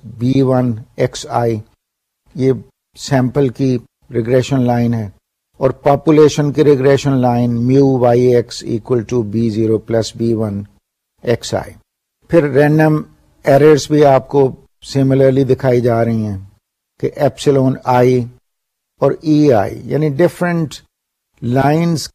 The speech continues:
سے جو ڈف-، جو ڈسٹینس ہے پوائنٹس کا، مثلاً یہ پوائنٹ جو سب سے ٹاپ پہ ہے اس کا distance to the population line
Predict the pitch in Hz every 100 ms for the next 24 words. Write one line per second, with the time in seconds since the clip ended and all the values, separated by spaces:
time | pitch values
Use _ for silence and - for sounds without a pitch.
0 | - - - 147 139 127 - _ _ -
1 | 135 113 127 - 113 104 123 127 117 135
2 | 143 - 160 139 120 95 - - 117 113
3 | 117 - - - _ _ _ _ - 135
4 | - 143 107 - - 131 143 120 127 117
5 | 110 107 - 110 123 - 139 113 - 139
6 | 123 - 123 117 117 135 90 80 - _
7 | _ _ _ - 156 - 180 143 120 -
8 | 131 104 104 - - _ _ _ _ 147
9 | 151 147 139 120 - _ _ - 147 131
10 | 160 156 139 151 131 120 104 113